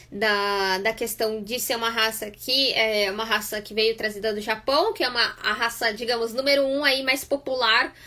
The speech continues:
do Japão, e agora tá ganhando uma certa popularidade agora no Brasil,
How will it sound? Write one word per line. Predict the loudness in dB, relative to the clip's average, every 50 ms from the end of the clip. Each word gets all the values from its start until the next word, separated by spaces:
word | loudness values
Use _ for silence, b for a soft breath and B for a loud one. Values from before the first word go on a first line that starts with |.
| B B B B B B B
do | -6 -2 0
Japão, | 2 2 2 2 2 2 4 4 4 2
e | 2 2
agora | 2 2 2 2 4 4 4 4 2
tá | 2 2 2 2
ganhando | 2 2 0 0 0 0 0 0
uma | 0 0 -2
certa | -2 -4 0 2 2 2 2 2 -2 -2
popularidade | -2 -2 -2 0 0 0 2 2 2 4 4 6 6 4 2 0 -2
agora | 0 0 0 0 0 0 0 -2
no | -4 -2
Brasil, | 0 2 2 2 0 -2 -2 -2 -2 -2 -4